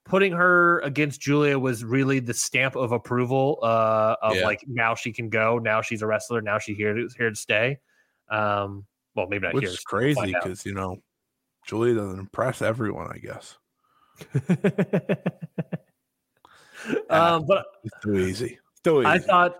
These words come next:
Speaker 1: I thought this match was really good. I thought this match was really, really good. I
Speaker 2: It was,
Speaker 1: thought,
Speaker 2: it
Speaker 1: uh, one of
Speaker 2: brought
Speaker 1: the,
Speaker 2: me great
Speaker 1: probably,
Speaker 2: enjoyment.
Speaker 1: probably Megan Bayne's mes-, best match of, in her career.
Speaker 2: Yeah, absolutely. Uh, next up, Mirai and Sayori Ano for the Wonder Starm Championship.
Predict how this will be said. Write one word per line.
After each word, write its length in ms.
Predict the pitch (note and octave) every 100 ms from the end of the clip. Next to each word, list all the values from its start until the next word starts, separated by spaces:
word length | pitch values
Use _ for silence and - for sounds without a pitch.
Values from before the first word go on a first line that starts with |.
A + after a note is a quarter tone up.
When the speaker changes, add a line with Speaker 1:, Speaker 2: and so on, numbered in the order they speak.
| -
Speaker 1:
I 120 | F3+
thought 180 | G3 D#3+
this 100 | C#3
match 160 | B2+
was 120 | G#2 G2
really 180 | F2
good. 160 | E2 D#2+ _ -
I 100 | A#2+
thought 140 | C3+ B2
this 120 | G#2+
match 160 | A2+
was 120 | F#2+ G2
really, 200 | F#2 F2
really 200 | E2+ E2+
good. 220 | E2 D#2+ -
I 100 | A2+
Speaker 2:
It 40 |
was, 80 | A2+
Speaker 1:
thought, 140 | G#2
Speaker 2:
it 60 | G2+
Speaker 1:
uh, 260 | F#2+ F#2+ - _ _ _ -
one 140 | D3+
of 40 | D3+
Speaker 2:
brought 80 |
Speaker 1:
the, 60 | D3+
Speaker 2:
me 40 |
great 80 | B2+
Speaker 1:
probably, 240 | F3+ F#3 F3+
Speaker 2:
enjoyment. 120 | -
Speaker 1:
probably 300 | A3+ A#3 G#3+
Megan 340 | E3+ E3+ D#3+
Bayne's 360 | D3 C#3+ C3+ A#2
mes-, 280 | A#2+ A#2 -
best 380 | C3 B2+ B2+ A#2
match 280 | G#2+ -
of, 200 | G2 F2+ - -
in 140 | A2 F#2
her 120 | F2+
career. 380 | - D#2+ B1 - _ _ _ _ -
Speaker 2:
Yeah, 240 | G#3 - - _ -
absolutely. 600 | A#2 A2 - G2 F#2 F#2 -
Uh, 240 | A#2+ B2+
next 220 | D3 E3+
up, 160 | F3+ D#3 -
Mirai 540 | B2 C3 C#3+ C#3 C#3+ -
and 120 | A#2+
Sayori 360 | - A#2+ A#2 A2+
Ano 280 | G#2+ C3 C3
for 140 | -
the 60 | G#2+
Wonder 320 | A2+ A2+ A2
Starm 340 | - G#2+ G#2
Championship. 540 | G#2+ B2+ B2+ - C3